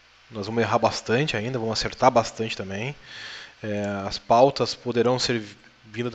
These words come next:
de vocês aí, do pessoal do chat. Só vi uma gurizada aqui, só pessoas, só os nossos brother aí, né, cara?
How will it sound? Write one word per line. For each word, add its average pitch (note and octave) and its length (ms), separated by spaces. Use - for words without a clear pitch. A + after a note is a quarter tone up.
de A#2+ 160
vocês C3 560
aí, C#3+ 320
do B2 120
pessoal A2+ 300
do B2 100
chat. - 520
Só - 180
vi C#3 100
uma G#3 120
gurizada G3+ 440
aqui, E3 200
só - 220
pessoas, - 680
só C#3 160
os D3 120
nossos C#3+ 380
brother C3 480
aí, B2 180
né, C3+ 200
cara? A2 320